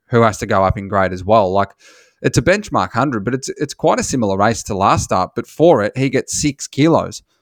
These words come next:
on He's Our Bonneville, which is extraordinary. And from that wide gate later in the day, he will be stamped urgent. He's got fifty kilos on his back.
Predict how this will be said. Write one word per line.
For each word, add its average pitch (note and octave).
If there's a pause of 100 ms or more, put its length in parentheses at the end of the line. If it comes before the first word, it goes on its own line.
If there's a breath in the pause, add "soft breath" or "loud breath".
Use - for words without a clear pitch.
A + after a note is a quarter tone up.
(120)
on A2+
He's A2+
Our G2
Bonneville, F2+
which C3
is A2 (220)
extraordinary. A2+
And G2+ (380 loud breath)
from F3+
that C#3+
wide A#2+
gate A#2 (120)
later B2
in G#2+
the G2+
day, A2
he C#3
will C#3
be A#2
stamped G#2+
urgent. G2
He's G2+
got - (180)
fifty C#3 (120)
kilos A2
on A2+
his G2+
back. G2+